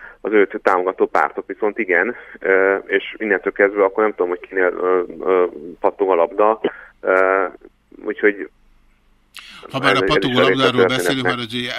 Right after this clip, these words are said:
Speaker 2: átpattog egy másik területre, de maradván a parkolásnál, ugye így folytatódik Karácsony Gergely szövege.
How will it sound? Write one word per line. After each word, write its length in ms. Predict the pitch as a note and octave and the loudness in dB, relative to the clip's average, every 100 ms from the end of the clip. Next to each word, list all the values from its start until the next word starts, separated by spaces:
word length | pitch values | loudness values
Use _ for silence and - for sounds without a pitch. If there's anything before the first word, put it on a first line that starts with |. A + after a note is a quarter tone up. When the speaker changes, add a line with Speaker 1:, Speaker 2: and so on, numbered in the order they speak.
| A2+ | -8
Speaker 2:
átpattog 520 | - C3 - A2 A#2 A2 | -4 -4 -6 -10 -8 -8
egy 100 | G#2+ | -4
másik 300 | C3 C#3+ F#2+ | -4 -4 -6
területre, 360 | G#2 G2 A2 | -10 -8 -8
de 100 | G2 | -8
maradván 420 | G#2 B2 A#2 G2+ F#2+ | -4 -2 -2 -4 -8
a 40 | |
parkolásnál, 720 | - B2 A2 F2+ E2+ - A2+ | -4 -4 -4 -6 -6 -4 -2
ugye 160 | B2+ G#2+ | -2 -4
így 140 | C#3+ | -6
folytatódik 600 | - G2 - F#2 G2 F2+ | -6 -6 -6 -8 -6 -6
Karácsony 460 | - G2 F2+ - F2+ | -6 -4 -4 -4 -6
Gergely 320 | F2 E2+ E2 | -4 -6 -6
szövege. 380 | - E3 C#3 | -4 -2 -2